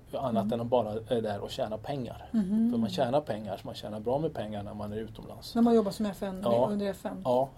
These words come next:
Speaker 1: det gör man.
Speaker 2: Mm.
Speaker 1: Men, eh, men många liksom visar inte den respekten, utan de brydde sig inte om att ta kontakt eller, i, i, och många gånger fullfölja sina arbetsuppgifter.
Speaker 2: Mhm.
Speaker 1: Det kunde man skita i också.
Speaker 2: Mm.
Speaker 1: För man satt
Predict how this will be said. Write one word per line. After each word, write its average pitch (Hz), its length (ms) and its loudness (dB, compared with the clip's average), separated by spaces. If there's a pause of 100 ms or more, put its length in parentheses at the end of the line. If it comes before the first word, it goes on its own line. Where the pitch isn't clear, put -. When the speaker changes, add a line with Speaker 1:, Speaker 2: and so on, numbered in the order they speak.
Speaker 1:
det 147 200 4
gör 104 160 2
man. - 120 -10 (240)
Speaker 2:
Mm. 196 240 -4 (120)
Speaker 1:
Men, 123 440 4
eh, 120 360 2 (800)
men 123 240 -2
många 131 440 6
liksom 131 320 -2
visar 127 440 -2
inte 127 280 -2
den 117 200 -2
respekten, 117 480 -4
utan 113 200 -2
de 117 120 -2
brydde 120 260 -2
sig 117 280 -4
inte - 180 -8 (100)
om 135 260 0
att - 320 -8 (640)
ta 120 180 -2
kontakt - 440 -4
eller, 110 140 -6 (140)
i, 127 80 -4
i, 131 280 -6
och 123 280 -2
många 117 180 -4
gånger 120 260 -2
fullfölja 120 880 -4
sina 107 240 -8
arbetsuppgifter. - 800 -10
Speaker 2:
Mhm. 208 520 0
Speaker 1:
Det 139 220 -2
kunde 135 300 -6
man 123 120 -6
skita 120 340 -6
i 104 60 -2
också. - 280 -8 (260)
Speaker 2:
Mm. 190 180 -2
Speaker 1:
För 160 100 -2
man 110 160 -8
satt - 420 -6